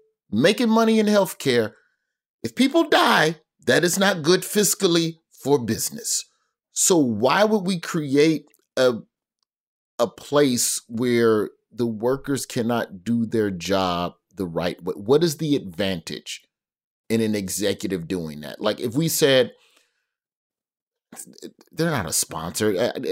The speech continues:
it, let's just use Amazon, for example. Okay, yeah, Amazon's gonna pay you as little as possible and not put you in a union because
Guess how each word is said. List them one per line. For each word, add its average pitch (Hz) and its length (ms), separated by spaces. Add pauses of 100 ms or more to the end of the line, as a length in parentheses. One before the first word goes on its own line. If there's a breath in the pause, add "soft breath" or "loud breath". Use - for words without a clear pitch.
(100)
it, 156 180
let's 180 220
just 175 180
use 156 220
Amazon, 101 520
for 92 180
example. 80 460 (320)
Okay, 120 460 (280)
yeah, 156 360 (300)
Amazon's 170 600
gonna 156 200
pay 156 180
you 143 160
as 123 180
little 143 280
as 135 100
possible 135 840 (260 soft breath)
and 110 200
not 135 220
put 143 200
you 135 80
in 131 60
a 123 40
union 123 560
because 113 500